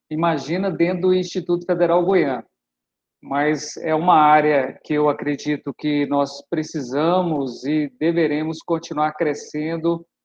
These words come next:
né, com muito afinco em relação a isso.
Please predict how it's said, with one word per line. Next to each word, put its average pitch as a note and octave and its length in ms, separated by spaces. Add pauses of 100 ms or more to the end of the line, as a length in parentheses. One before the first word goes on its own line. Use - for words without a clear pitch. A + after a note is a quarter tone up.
(320)
né, D3 320
com D3+ 540 (920)
muito F#3+ 260
afinco F3+ 460
em D3+ 60
relação D3 460
a B2+ 120
isso. - 320